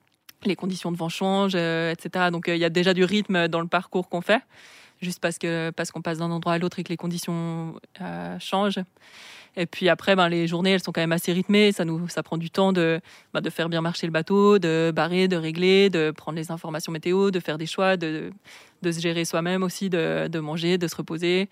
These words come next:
euh, de faire attention à soi, et cetera. Donc, euh, en fait, euh, les journées, elles sont quand même, euh, bien remplies et puis il y a,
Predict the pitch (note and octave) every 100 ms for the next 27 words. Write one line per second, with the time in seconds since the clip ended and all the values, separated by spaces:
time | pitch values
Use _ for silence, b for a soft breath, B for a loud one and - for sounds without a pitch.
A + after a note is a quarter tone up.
0 | B B B B B B F3 E3 D#3 D#3+
1 | E3+ E3 D#3+ D#3+ D#3+ E3 - E3 D#3+ F#3
2 | F3+ F3 F#3+ F#3 F3+ E3+ E3+ E3+ E3 E3
3 | E3 D#3+ E3+ F#3 F#3 F3 E3 E3 E3+ F#3+
4 | F3+ E3 - E3+ F3 D#3+ E2+ E3+ E3+ E3+
5 | E3+ E3+ G#3+ F#3+ - F3+